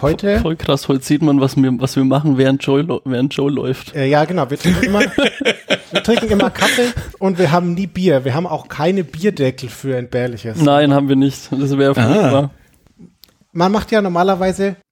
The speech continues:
Speaker 1: bei schlechten Nachrichten macht man immer so ein Sandwich, irgendwie was Gutes, in der Mitte was Schlechtes und dann was Gutes. Aber wir machen das heute was andersrum. Und zwar macht der Flo heute zuerst, dann kommt der Stargast in der Mitte und am Schluss komme dann ich.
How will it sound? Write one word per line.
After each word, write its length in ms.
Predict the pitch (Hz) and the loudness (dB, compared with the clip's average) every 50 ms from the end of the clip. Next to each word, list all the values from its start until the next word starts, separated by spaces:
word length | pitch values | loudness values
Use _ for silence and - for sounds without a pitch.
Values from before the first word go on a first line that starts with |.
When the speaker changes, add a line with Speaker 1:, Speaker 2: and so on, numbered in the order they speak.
| _ _ _ _ | _ _ _ _
Speaker 1:
bei 140 | - 147 131 | -2 -2 -2
schlechten 380 | - - 170 202 202 - 208 | 0 0 0 0 0 -2 -2
Nachrichten 420 | 185 165 165 165 196 185 - - 175 | -2 0 0 0 -2 -4 -6 -6 -6
macht 160 | 160 147 151 | -6 -4 -4
man 160 | 156 160 156 | -6 -6 -6
immer 160 | 156 151 147 | -6 -8 -8
so 100 | 131 - | -8 -8
ein 60 | 135 127 | -8 -8
Sandwich, 520 | - - 147 151 - - 226 226 - - | -6 -6 -6 -6 -6 -6 -8 -8 -6 -8
irgendwie 200 | 165 160 160 147 | -8 -8 -4 -4
was 180 | 147 139 - - | -4 -4 -4 -6
Gutes, 340 | - 165 180 185 226 - - | -8 -8 -8 -6 -8 -6 -6
in 40 | 165 | -6
der 80 | 160 | -4
Mitte 240 | 147 165 165 170 139 | -4 -4 -4 -4 -4
was 120 | 143 131 | -6 -6
Schlechtes 340 | - - 143 156 - 180 156 | -4 -4 -6 -6 -6 -8 -6
und 60 | - | -4
dann 140 | 156 147 143 | -4 -4 -4
was 160 | 135 135 135 | -4 -6 -6
Gutes. 380 | - 165 175 180 240 240 - - - - - - - - - - | -6 -8 -6 -4 -4 -6 -6 -10 -16 -20 -20 -20 -20 -14 -6 0
Aber 100 | 143 165 | 2 2
wir 60 | 170 | 2
machen 200 | 180 185 170 170 | 2 2 2 2
das 180 | 170 156 - - | 0 0 0 0
heute 240 | 160 165 160 151 143 | 0 0 0 0 -2
was 200 | 135 135 - - | -2 -2 -2 -2
andersrum. 460 | 147 165 196 185 - - 202 226 226 | 0 0 0 0 0 0 -2 0 -2
Und 160 | 170 151 - | -4 -6 -4
zwar 360 | - 151 143 143 151 156 143 170 | 0 2 2 2 2 0 -4 -8
macht 240 | 156 147 143 - - | -8 -8 -6 -4 -2
der 80 | 226 | -4
Flo 220 | - - 170 175 160 | -2 0 0 2 4
heute 180 | 165 160 151 | 4 2 2
zuerst, 600 | 156 - 156 139 135 147 202 208 - - - - _ _ - - - - - - _ | 0 -4 -4 -2 0 0 0 0 -2 -8 -16 -20 _ _ -20 -20 -20 -20 -20 -10 _
dann 220 | - 151 156 156 156 | -2 0 0 0 -2
kommt 400 | - 160 156 151 - - - - - | -2 0 -2 -2 -4 -8 -12 -6 -4
der 100 | 139 - | -4 -2
Stargast 460 | - - 135 151 160 165 151 - - | 0 0 0 2 2 0 0 0 -2
in 80 | 156 139 | -4 -2
der 80 | 127 127 | -2 -2
Mitte 360 | 143 185 180 190 185 202 208 | -2 -2 -2 -2 -2 -2 -4
und 140 | 175 143 143 | -6 -8 -8
am 80 | 139 135 | -8 -8
Schluss 300 | - - 160 156 - - _ _ _ _ - | -6 -8 -8 -8 -10 -14 _ _ _ _ -6
komme 220 | - 143 139 139 | -4 -2 -2 0
dann 160 | 127 131 127 | 0 0 0
ich. 260 | 127 151 208 - - | 0 -2 -4 -6 -8